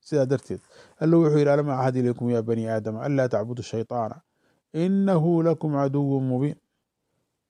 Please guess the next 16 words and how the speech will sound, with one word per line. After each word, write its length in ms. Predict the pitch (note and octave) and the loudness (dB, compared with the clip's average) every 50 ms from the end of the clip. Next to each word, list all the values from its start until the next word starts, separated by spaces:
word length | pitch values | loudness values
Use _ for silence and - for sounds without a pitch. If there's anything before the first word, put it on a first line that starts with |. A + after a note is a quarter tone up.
| _ _ _ _ _ _ _ _ _ _ _ _ _ _ _ - | _ _ _ _ _ _ _ _ _ _ _ _ _ _ _ -8
Miyaanan 560 | C#3 C3 C#3 D#3 E3+ F3 E3+ D#3+ D3+ D3 C#3 B2 A2+ A#2+ C3 | -2 0 2 4 4 4 4 2 2 0 0 -2 -4 -2 2
badan, 240 | D#3 E3+ F3 E3 C#3 B2+ D#3 D3+ | 4 4 4 4 2 -2 -2 2
ballan 260 | E3 E3+ E3+ D#3+ D3+ | 2 2 2 2 0
idinla 300 | C3 C3 C3 C3+ D3 D3+ | 0 0 0 2 2 0
gelin 260 | C#3 B2+ C3+ C#3 C#3 B2 | 0 0 0 0 2 0
baa 100 | B2+ B2 | 0 0
Alle 120 | B2+ B2 A#2+ | 0 0 0
uu 80 | A#2+ | 0
leeyahay, 360 | A#2+ A#2+ A#2 A#2 A2+ G#2+ F#2+ G2+ | 0 0 -2 -2 -2 -4 -4 -2
reer 180 | A#2+ C3+ C#3 | 0 0 0
bani 180 | C3 B2+ A#2+ A#2+ | 0 -2 -2 0
aadanow, 340 | A#2 B2 C#3 D#3 D3 A#2+ - _ _ _ _ _ _ _ _ _ - | 0 0 0 0 0 -2 -4 _ _ _ _ _ _ _ _ _ -4
inaadan 300 | F3+ F3+ D#3+ D3+ D3 C3+ | 0 2 2 2 2 0
caabudinina 760 | G#2 A#2+ B2+ C3 B2+ A#2+ B2 B2+ A#2+ B2+ C3+ D3+ D3+ C#3 A#2 | 0 0 2 0 0 0 -2 -2 0 0 2 2 2 0 0
shaytaan. 480 | - - G#2+ G#2 G#2 - C#3 B2+ A#2+ A2+ - _ _ _ _ _ _ _ _ _ _ _ - | -2 -2 -4 -4 -2 0 0 0 0 -2 -10 _ _ _ _ _ _ _ _ _ _ _ -8
Isagu 200 | - - E3+ | -2 0 2